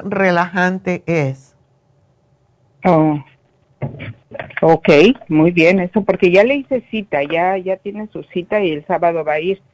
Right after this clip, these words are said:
Speaker 1: Ah,
Speaker 2: Entonces, para
Speaker 1: bueno,
Speaker 2: decirle
Speaker 1: pues
Speaker 2: que
Speaker 1: cuando
Speaker 2: le
Speaker 1: vaya
Speaker 2: haga
Speaker 1: el
Speaker 2: esa
Speaker 1: sábado
Speaker 2: ya.
Speaker 1: que le diga que le dé una inyección de Toradol.
Speaker 2: Ok, muy bien.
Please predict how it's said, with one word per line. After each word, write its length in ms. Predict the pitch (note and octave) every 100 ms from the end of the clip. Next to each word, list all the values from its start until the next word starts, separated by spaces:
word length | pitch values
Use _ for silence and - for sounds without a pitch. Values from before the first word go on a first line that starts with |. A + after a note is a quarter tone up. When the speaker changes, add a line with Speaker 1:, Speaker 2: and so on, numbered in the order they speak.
| _
Speaker 1:
Ah, 200 | A3 B3+
Speaker 2:
Entonces, 0 |
para 60 | F4
Speaker 1:
bueno, 200 | G3+ F3+ F#3+
Speaker 2:
decirle 160 | E4+ E4
Speaker 1:
pues 160 | G#3+ F3+
Speaker 2:
que 60 |
Speaker 1:
cuando 240 | A3+ A3+ A3
Speaker 2:
le 60 |
Speaker 1:
vaya 140 | A3+ C4
Speaker 2:
haga 60 |
Speaker 1:
el 60 | D#4
Speaker 2:
esa 140 | D4+ D4
Speaker 1:
sábado 280 | C#4+ D4 C#4
Speaker 2:
ya. 40 |
Speaker 1:
que 60 | A3+
le 140 | G#3+
diga 220 | A3+ A#3+
que 100 | A#3
le 100 | G3
dé 100 | F#3+
una 140 | G3 G3+
inyección 400 | G3 F#3+ F#3 F3+
de 100 | E3+
Toradol. 500 | D#3+ D3 C#3+ G1+ - _ _ _ _ _ _ _ _ _ _ _ _ -
Speaker 2:
Ok, 240 | D#3+ - C3+ - _ _ _ _ _ _ -
muy 260 | D3 D3
bien. 260 | C#3+ C3+